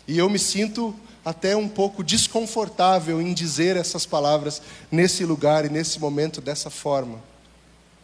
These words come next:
Mas a verdade é que, pelo jeito, existem filhos de Deus e existem filhos do diabo. Existem filhas de Deus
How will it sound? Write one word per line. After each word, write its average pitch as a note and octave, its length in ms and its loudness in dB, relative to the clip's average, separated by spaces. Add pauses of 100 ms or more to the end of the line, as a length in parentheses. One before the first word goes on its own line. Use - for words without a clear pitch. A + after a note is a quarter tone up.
(600)
Mas E3 220 2
a G#3 100 10
verdade G3+ 800 4
é F#3 140 8
que, F#3+ 440 0 (1200)
pelo C#3 220 -2
jeito, E3+ 500 -4 (560)
existem E3+ 600 -2
filhos E3 420 -6
de F3 120 -6
Deus C#3+ 480 -4 (260)
e E3+ 80 -4
existem D#3 420 -4
filhos C#3+ 360 -8
do C3+ 120 -6
diabo. C3 440 -4 (520)
Existem D#3+ 420 -6
filhas F#3+ 420 -4
de F#3 100 -4
Deus C#3+ 480 -4